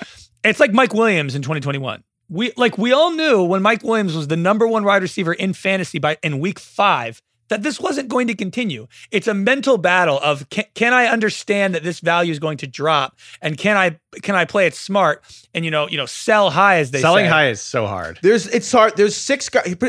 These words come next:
Speaker 3: you know, it's, selling high is the hardest thing to do. We'll talk about this more as we get into the season, but selling high is the hardest thing to do because every year there's about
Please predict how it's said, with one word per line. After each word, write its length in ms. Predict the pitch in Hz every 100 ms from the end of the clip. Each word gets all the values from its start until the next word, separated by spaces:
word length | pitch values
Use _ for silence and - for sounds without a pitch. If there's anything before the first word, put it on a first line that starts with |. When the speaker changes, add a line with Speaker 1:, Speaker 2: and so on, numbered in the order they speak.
| -
Speaker 3:
you 80 | 175
know, 80 | 208 -
it's, 300 | 165 185 -
selling 240 | 240 247
high 100 | 226
is 160 | 185 -
the 80 |
hardest 320 | 135 147 147 -
thing 140 | 151
to 80 | 123
do. 100 | 123
We'll 80 | 196
talk 220 | 233 185
about 140 | 160
this 140 | 127 -
more 140 | 123
as 100 | 113
we 60 | 104
get 180 | 107
into 120 | 107 104
the 100 | 104
season, 320 | 110 104 92
but 140 | -
selling 240 | - 160 180
high 80 |
is 80 | 190
the 60 | 160
hardest 180 | 139 127
thing 100 | 131
to 40 |
do 160 | 113 113
because 320 | 104 107 98 _ _ _
every 240 | 135 143 175
year 400 | 131 113 107 - - _ _ _
there's 160 | 127 123
about 180 | 117